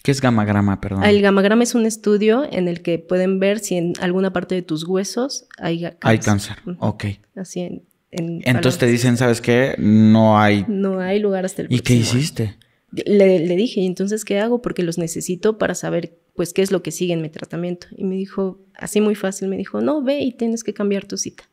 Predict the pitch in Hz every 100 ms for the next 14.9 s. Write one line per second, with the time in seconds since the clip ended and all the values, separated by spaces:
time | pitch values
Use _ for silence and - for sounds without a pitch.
0 | _ _ _ _ _ _ _ _ - 175
1 | 185 180 170 - - 185 190 _ - 190
2 | - - - 156 180 226 320 - _ 196
3 | 185 185 185 185 175 175 - - 185 _
4 | _ - - 196 196 _ - _ _ -
5 | - - _ _ _ 185 185 190 190 170
6 | - - _ _ - 196 196 196 190 196
7 | - 202 220 226 160 - - 175 180 175
8 | 180 170 170 160 - - - - - _
9 | _ _ _ _ _ 185 202 208 208 202
10 | 196 190 180 196 - 190 185 196 196 190
11 | 185 185 190 196 180 180 190 185 190 190
12 | 202 214 226 226 202 202 214 202 175 175
13 | 175 175 202 214 226 277 294 302 277 247
14 | 233 226 233 226 214 214 220 254 -